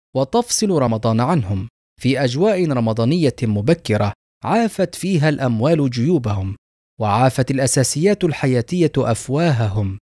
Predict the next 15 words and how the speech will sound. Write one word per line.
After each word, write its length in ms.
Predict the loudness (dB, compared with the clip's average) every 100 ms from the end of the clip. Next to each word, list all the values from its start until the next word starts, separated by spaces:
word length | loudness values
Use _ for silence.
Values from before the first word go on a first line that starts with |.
| _ _ -6
لحوما 580 | -4 0 2 2 2 2
وخضرا 680 | -2 -2 -2 0 0 0 -2
وفواكه، 600 | -2 2 2 0 -2 -4 -8 -20 -12 -4
مفضلة 580 | -2 -2 -4 -2 -2 -2
الهجرة 560 | -4 -2 -2 0 -2 -2 -4
شرقا 560 | -2 -2 -2 -2 0
وغربا 540 | 0 0 0 -2 -4 -8 -12 -8 -6
لتلامس 680 | -4 -2 0 0 0 -2
شفاه 560 | -4 -4 -2 0 0 0
شعوب 560 | -2 -2 0 2 2
الجوار، 600 | -2 -2 -2 0 -2 -4 -16 -20 -10
في 160 | -4 0
موسم 400 | 0 0 -2 0
هجرة 460 | 0 0 0 0 0
مجنون 680 | 0 0 -2 0 2 0